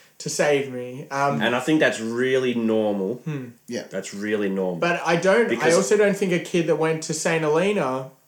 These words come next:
Speaker 2: Feels
Speaker 1: High
Speaker 2: the same
Speaker 1: School
Speaker 2: way.
Speaker 1: feels the same way if they
Speaker 2: Maybe.
Speaker 1: that. Maybe they do, but
Speaker 2: We don't, we, all of us went to Christian Brothers schools for
Speaker 1: Hmm.
Speaker 2: thirteen, or Cr-, Catholic schools for thirteen years,
Speaker 1: Yeah,
Speaker 2: so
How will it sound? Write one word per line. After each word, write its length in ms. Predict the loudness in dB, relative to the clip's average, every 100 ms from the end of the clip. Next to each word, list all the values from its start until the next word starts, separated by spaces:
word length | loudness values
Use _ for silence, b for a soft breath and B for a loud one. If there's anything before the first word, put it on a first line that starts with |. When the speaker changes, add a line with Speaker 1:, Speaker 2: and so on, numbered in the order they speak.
| -18
Speaker 2:
Feels 60 | -8 -4
Speaker 1:
High 160 | -2 0
Speaker 2:
the 40 |
same 180 | 0 2 4
Speaker 1:
School 80 | 4
Speaker 2:
way. 100 | 2
Speaker 1:
feels 200 | 2 2
the 60 |
same 260 | 0 2 2
way 160 | 0
if 80 | 0
they 220 | 4 4
Speaker 2:
Maybe. 100 | 4 0
Speaker 1:
that. 200 | -4 B B 0
Maybe 260 | 2 4
they 160 | 4 2
do, 320 | 6 6 6
but 200 | 4 2
Speaker 2:
We 80 | 2
don't, 340 | 4 2 2 -2
we, 160 | -2
all 180 | 2 4 4
of 60 |
us 160 | 2 2
went 200 | 0 0
to 60 | -4 -14 _
Christian 360 | -10 -8 -4 0
Brothers 340 | 0 0 -4
schools 380 | -6 -4 -4 -2
for 60 |
Speaker 1:
Hmm. 120 | -2 -2
Speaker 2:
thirteen, 340 | 0 0 0
or 260 | 0 0 -4 _ -12
Cr-, 120 | -10 -10 -12 -8
Catholic 320 | -6 -6 -10
schools 240 | -8 -8
for 100 | -8
thirteen 400 | -4 -2 0 -2
years, 220 | -4 -2 0
Speaker 1:
Yeah, 60 |
Speaker 2:
so 180 | 0 -2